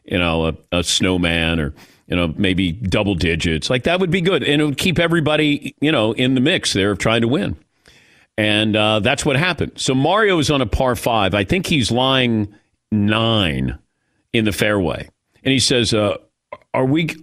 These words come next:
are we capping our scores?" And I go, "Well, the answer is no. And you can't ask me in the middle of a hole, <laughs> then you have a nine already." And then he put up a twelve. When he put up a Brady, I went,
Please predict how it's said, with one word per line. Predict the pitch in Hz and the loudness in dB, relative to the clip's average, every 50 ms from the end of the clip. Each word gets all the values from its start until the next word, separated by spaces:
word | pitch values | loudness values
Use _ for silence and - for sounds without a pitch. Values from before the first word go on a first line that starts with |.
| - | -4
are | 117 127 | -2 0
we | 127 139 156 147 | 0 0 0 -2
capping | - - - 135 131 147 160 - 208 208 208 226 208 - - - - | -2 -2 0 0 0 0 0 0 0 0 2 0 0 -2 -6 -10 -8
our | - - 139 139 123 | -4 -2 0 0 0
scores?" | - - - 156 170 196 202 175 | 0 0 0 0 0 2 2 2
And | 151 | 2
I | 135 | 2
go, | 127 117 110 - - - - _ - - _ _ _ _ - | 2 2 0 -2 -6 -14 -20 _ -20 -20 _ _ _ _ -4
"Well, | - 160 160 151 147 151 - - - | -2 0 2 0 0 -2 -6 -4 -2
the | 117 147 156 165 | 2 2 4 4
answer | 190 185 - 165 143 | 2 2 0 0 0
is | 123 87 113 | 2 2 2
no. | 127 135 147 135 113 98 92 104 117 - - | 2 2 4 4 4 4 4 2 2 0 0
And | 151 190 220 214 | 0 0 2 2
you | 202 185 | 0 0
can't | - - 233 214 190 | 0 0 0 2 2
ask | 175 180 196 202 - - - | 2 2 2 0 0 0 0
me | 139 127 127 | 2 2 2
in | 135 156 143 139 | 2 2 2 2
the | 139 143 | 2 2
middle | 156 214 285 311 285 202 | 2 2 4 4 2 2
of | 147 113 | 2 2
a | 123 95 | 0 0
hole, | 117 123 113 113 117 135 - - - - | 0 2 2 2 2 0 -2 -6 -12 -16
<laughs> | _ - | _ -2
then | 165 143 - 262 220 202 220 202 190 | -2 0 2 2 2 2 2 2 2
you | - 220 208 190 | 2 2 2 2
have | - 196 202 175 | 2 0 0 2
a | 170 147 | 2 2
nine | 147 156 151 156 180 - - 269 269 170 151 | 2 2 2 2 2 0 0 0 2 2 2
already." | 123 117 110 104 107 107 98 98 117 135 - - - - - - - - - | 2 2 2 2 2 2 2 2 0 -2 -2 -6 -12 -20 -20 -20 -20 -8 -4
And | - 143 143 | 0 0 2
then | 160 190 | 2 2
he | 214 196 | 0 0
put | - - - 175 160 160 | 0 0 0 0 2 2
up | 156 151 - | 0 0 0
a | 131 117 110 | 0 0 0
twelve. | - - - - - 190 214 220 214 175 127 80 64 - - - - - - - | -2 -4 -6 -4 -2 0 0 2 2 2 2 0 -2 -4 -10 -14 -16 -14 -6 -2
When | 151 175 | 0 0
he | 254 277 | 0 0
put | - - 277 285 | 0 0 0 0
up | 277 - | 0 0
a | 247 185 | 0 0
Brady, | 117 127 156 165 170 156 135 113 95 95 | 2 2 2 2 2 2 2 2 2 2
I | 107 110 | 2 2
went, | 110 107 98 92 80 - | 2 2 2 0 -2 -6